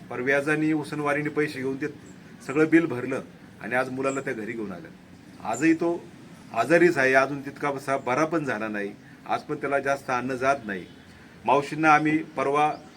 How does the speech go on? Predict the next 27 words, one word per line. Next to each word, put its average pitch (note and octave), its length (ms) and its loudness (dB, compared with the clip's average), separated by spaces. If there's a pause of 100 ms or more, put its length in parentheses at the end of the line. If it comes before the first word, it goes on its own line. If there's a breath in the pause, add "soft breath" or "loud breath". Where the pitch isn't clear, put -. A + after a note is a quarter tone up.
मावशींसाठी D3 640 2 (480)
आम्ही C#3+ 200 -2
सगळ्यांना D3 380 0
मदतीचं C3+ 460 -2
आव्हान C3+ 320 4
केलं C#3+ 240 -2
होतं C3+ 180 -2 (580)
की F3 100 2
या F3 300 8 (260)
आईच्या E3 340 4
मागं F3+ 220 4
आपण D#3 180 4
उभं D#3+ 180 4
राहिलं B2+ 260 0
पाहिजे, A#2+ 320 -2
एका B2 160 -4
ह्या B2+ 280 0 (120)
धुणं B2+ 160 -6
भांडी B2 260 -4
काम B2+ 220 0
करणाऱ्या B2+ 520 -4
आमच्या A#2 340 -6
मावशीच्या D#3 440 -4
मागं D3 240 0
उभं C3 160 0
राहिलं A2 240 -2
पाहिजे. G2+ 320 -8